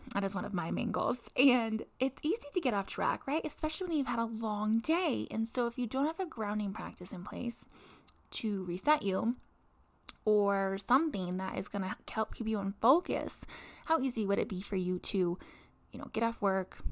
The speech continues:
go grab some pizza, go grab some fast food, <laughs> sit on your couch and binge out? And, you know, I mean, that's okay every once in a while, right? Treat yourself. Totally fine. But if you told yourself that this entire week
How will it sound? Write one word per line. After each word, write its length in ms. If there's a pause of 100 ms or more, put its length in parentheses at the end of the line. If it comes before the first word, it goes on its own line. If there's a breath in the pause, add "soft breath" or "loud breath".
(160)
go 160
grab 220
some 180
pizza, 640
go 160
grab 220
some 200
fast 360
food, 360
<laughs> 40
sit 140
on 80
your 200
couch 380
and 180
binge 260
out? 300 (920 loud breath)
And, 600 (360)
you 160
know, 260 (480)
I 60
mean, 160
that's 220
okay 360
every 180
once 260
in 60
a 40
while, 80
right? 280 (220)
Treat 240
yourself. 460 (260)
Totally 300
fine. 160 (400)
But 440 (240)
if 180
you 200
told 540
yourself 720 (400 loud breath)
that 320
this 240
entire 680
week 320